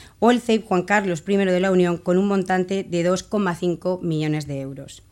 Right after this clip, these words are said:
Otras construcciones vienen a contemplar las instalaciones de los centros, como el pabellón del ies María Cegar-,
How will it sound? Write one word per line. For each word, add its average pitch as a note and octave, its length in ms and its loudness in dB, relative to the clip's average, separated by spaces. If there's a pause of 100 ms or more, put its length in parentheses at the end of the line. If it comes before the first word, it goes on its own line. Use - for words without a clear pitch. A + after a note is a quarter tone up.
(460)
Otras G#3 280 2
construcciones G#3+ 760 0
vienen F#3+ 280 0
a F3 80 -2
contemplar F3 680 0
las E3+ 300 -4
instalaciones D#3+ 600 -2
de G3 80 -2
los F#3 160 -6
centros, G3 400 -4
como E3+ 480 -2
el D3+ 160 -6
pabellón D#3 480 -2
del D3+ 180 -4
ies E3+ 340 -2
María D#3 360 -2
Cegar-, D3+ 360 -6